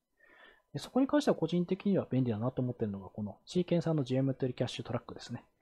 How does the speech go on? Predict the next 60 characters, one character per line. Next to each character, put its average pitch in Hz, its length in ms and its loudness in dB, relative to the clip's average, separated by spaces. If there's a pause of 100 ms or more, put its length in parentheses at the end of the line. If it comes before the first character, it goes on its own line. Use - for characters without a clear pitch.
(220)
で、 135 60 -8
こ 175 100 -4
ち 233 100 2
ら 240 60 6
を 240 60 4
使 214 180 4
う 208 80 6
と 196 80 2
プ - 180 -2
レ 160 60 6
ビ 151 80 6
ュ 151 40 8
ー - 20 8
が 143 100 6
簡 139 160 2
単 139 160 2
に 139 60 0
で 139 60 0
き 156 120 -4
ま 160 100 0
す - 80 -10
の - 80 -6
で、 - 80 -14 (140)
こ 131 100 -6
ち 170 120 -2
ら 170 80 4
で 156 80 4
ア 131 60 4
ニ 127 80 2
メ 127 120 2
ー - 20 -6
シ - 80 -8
ョ 120 40 -2
ン 110 40 -4
が 110 60 -2
ど 117 140 0
の 120 100 0
よ 104 60 -4
う - 20 -8
に 92 60 -10
な 92 80 -8
っ - 40 -20
て - 120 -16
い - 20 -10
る - 60 -12
か - 180 -12
ご 110 100 -6
確 101 200 -6
認 95 80 -4
い - 20 -12
た 101 100 -8
だ 107 80 -10
け 117 100 -10
た 277 120 -6
ら 247 80 -4
と - 100 -18 (140)
思 101 180 -6
い - 60 -8
ま - 120 -14
す。 - 140 -18